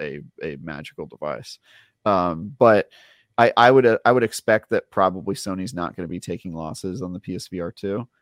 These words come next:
Um, and I think that there will, they will need significant software reasons to get people to buy it. Um, and I think fi-, I think honestly, just 'cause my experience with headsets and how astronomically expensive they are, five ninety-nine is not,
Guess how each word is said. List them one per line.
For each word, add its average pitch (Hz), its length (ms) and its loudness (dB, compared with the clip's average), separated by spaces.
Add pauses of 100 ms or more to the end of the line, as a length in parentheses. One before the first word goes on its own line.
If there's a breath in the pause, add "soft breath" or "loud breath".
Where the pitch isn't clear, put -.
(220)
Um, 82 600 -6
and 87 140 -8
I 87 80 -8
think 90 280 -12
that 82 220 -6
there 90 200 -4
will, 87 160 -6
they 101 240 -2
will 101 140 -2
need 98 300 -6
significant 92 600 -10
software 85 480 -4
reasons 87 460 -10
to - 120 -12
get 85 220 -8
people 82 260 -12
to 78 80 -14
buy 85 320 -2
it. - 100 -6 (520 soft breath)
Um, 87 480 -6 (100)
and 95 100 -4
I 101 80 0
think 107 260 -8
fi-, - 200 2
I 123 120 6
think 156 180 -2
honestly, 143 400 2
just 120 280 -4
'cause 117 200 -2
my 117 140 -2
experience 113 380 -6
with 107 120 -6
headsets 120 420 0
and 98 80 -8
how 98 120 -2
astronomically 98 800 -4
expensive 98 400 -10
they 92 100 -2
are, 101 180 0
five 101 280 -2
ninety-nine 98 500 -8
is 104 140 -12
not, 92 300 -8